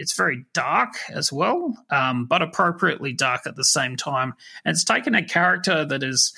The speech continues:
in the past been very superhuman into more of a sort of anti-hero sort of, uh, shtick. So lots of fun.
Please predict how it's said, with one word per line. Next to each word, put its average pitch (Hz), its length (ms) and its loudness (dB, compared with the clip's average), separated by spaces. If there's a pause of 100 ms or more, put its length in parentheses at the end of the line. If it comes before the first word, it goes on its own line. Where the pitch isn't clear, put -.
(360)
in 226 140 4
the 226 80 4
past 185 420 4
been 147 220 0
very 131 420 2
superhuman 196 1120 2
into 143 380 0
more 139 480 0
of 123 240 -4
a 120 260 0
sort 135 260 2
of 120 280 -4 (160)
anti-hero 131 1120 -4
sort - 320 -2
of, - 360 -14 (120)
uh, 127 200 -4
shtick. - 500 -2 (380)
So - 140 -2
lots 196 300 2
of 175 80 0
fun. 147 280 -2